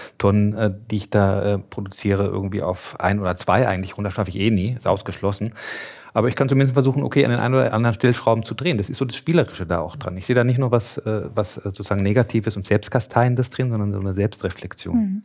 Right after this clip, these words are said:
Speaker 2: Aber worauf ich noch hinaus wollte bei diesem Klim-, Klimaneutral-Stellen
Speaker 1: Mhm.
Speaker 2: ist eben, wir haben das alles ermittelt, weil wir dann irgendwie dachten, okay, vielleicht haben wir irgendwas vergessen,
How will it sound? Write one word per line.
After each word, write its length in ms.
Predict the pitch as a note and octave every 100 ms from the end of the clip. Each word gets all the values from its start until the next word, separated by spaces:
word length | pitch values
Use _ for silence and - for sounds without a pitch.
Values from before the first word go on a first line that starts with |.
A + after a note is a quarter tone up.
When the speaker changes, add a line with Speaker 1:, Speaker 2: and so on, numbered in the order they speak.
| -
Speaker 2:
Aber 220 | - G#3+
worauf 240 | G#3+ G#3 G#3+
ich 100 | A#3
noch 140 | A3+
hinaus 360 | G#3+ F#3+ G#3 -
wollte 200 | G3 F#3+
bei 80 | F3+
diesem 180 | E3+
Klim-, 340 | E3 - A3+ -
Klimaneutral-Stellen 1040 | - B3 G3 E3 E3 - C3+ G#2+ B2+ D#3+
Speaker 1:
Mhm. 20 | D#3+
Speaker 2:
ist 80 |
eben, 180 | D#3 D#3+
wir 100 | E3
haben 120 | E3+
das 140 | E3+ -
alles 180 | D#3 -
ermittelt, 460 | E3 C#4 D4 C#4
weil 120 | G#3
wir 80 | F#3+
dann 180 | F#3 F3+
irgendwie 280 | D#3 F3 E3+
dachten, 340 | E3+ F3 D3+
okay, 240 | E3 - A3
vielleicht 380 | F#3+ E3+ F3
haben 80 | F3+
wir 100 | F3
irgendwas 300 | E3+ F3 F3
vergessen, 500 | - - G#3+ C4+ C#4